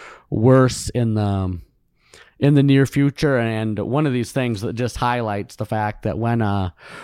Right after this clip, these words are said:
when Nelson Mandela s-, first started giving officials from the Communist Party of South Africa high-level cabinet post,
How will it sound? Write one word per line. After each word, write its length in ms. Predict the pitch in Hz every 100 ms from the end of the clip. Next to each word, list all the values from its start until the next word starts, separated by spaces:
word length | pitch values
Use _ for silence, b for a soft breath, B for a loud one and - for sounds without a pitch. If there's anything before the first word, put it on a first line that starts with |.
| B B
when 240 | 113 123
Nelson 420 | 120 113 110 117 107
Mandela 500 | 107 104 110 107 101
s-, 240 | - -
first 340 | - 143 -
started 560 | - 139 131 127 107 101 _ 123
giving 480 | 123 113 110 104 104 _ _ _ -
officials 460 | - 165 139 120 -
from 200 | 127 120
the 80 |
Communist 460 | - 110 110 101 -
Party 220 | 113 107
of 80 | 95
South 240 | 113 101
Africa 400 | 110 107 120 110
high-level 540 | 98 110 110 110 101 95
cabinet 460 | - 101 104 101
post, 500 | 98 92 95 - -